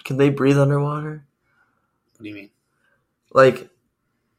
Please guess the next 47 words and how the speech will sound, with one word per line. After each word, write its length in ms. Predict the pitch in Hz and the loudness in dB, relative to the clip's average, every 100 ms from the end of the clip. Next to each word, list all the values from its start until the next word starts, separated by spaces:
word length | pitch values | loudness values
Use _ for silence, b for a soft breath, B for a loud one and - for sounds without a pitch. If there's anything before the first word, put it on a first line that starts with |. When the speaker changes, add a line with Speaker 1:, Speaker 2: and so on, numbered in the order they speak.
| _ _ _ _ _ | _ _ _ _ _
Speaker 1:
I 100 | 139 | 4
guess 200 | 160 165 | 6 4
since 200 | - 143 | 4 4
I 60 | 127 | 4
didn't 260 | 117 123 120 | 4 0 4
know 220 | 110 117 | 4 4
there 100 | 117 | 2
was 100 | 110 | 0
the 80 | 110 | 2
rats 240 | 113 117 | 2 4
on 140 | 120 | 2
land, 280 | 104 107 120 | 2 0 2
I 100 | 120 | 2
have 240 | 127 131 131 | 4 4 4
that 140 | 123 | 4
they 120 | 131 | 4
could 160 | 131 135 | 2 0
hold 260 | 113 131 | 2 2
their 120 | 135 120 | 2 0
breath 380 | 104 104 123 - | -2 -4 -8 -10
the 160 | - 135 | -4 -2
entire 380 | 131 131 113 123 | 0 2 2 2
time 260 | 131 123 | 0 -2
swimming 340 | 117 127 120 87 | -2 -4 -4 -6
up, 320 | 90 135 - _ _ _ | -6 -8 -12 _ _ _
but 80 | 135 | -4
then 120 | 131 | 0
the 80 | 131 | 0
leader 320 | 117 113 123 | 0 0 0
rat 260 | 123 123 113 | 4 4 2
can't 180 | - 113 | -2 -4
hold 200 | 123 117 | -4 -4
his 100 | 120 | -6
breath 420 | - 90 98 - | -4 -4 -6 -12
for 160 | - 120 | -8 -8
thirty 300 | - 110 110 | -4 -6 -6
seconds. 580 | - - - - - _ _ _ _ _ _ _ _ _ _ _ - | -6 -8 -12 -20 -20 _ _ _ _ _ _ _ _ _ _ _ -16
Speaker 2:
I 60 | 110 | -14
don't 200 | 95 90 _ _ _ | -14 -20 _ _ _
really 200 | 98 92 | -20 -20
know. 120 | 90 | -18
I 100 | 92 | -18
wasn't 240 | 98 - | -18 -20
paying 160 | 113 90 | -20 -20
attention 400 | 90 104 - - | -20 -20 -20 -20
enough 280 | 85 - _ | -20 -20 _
to 180 | - | -20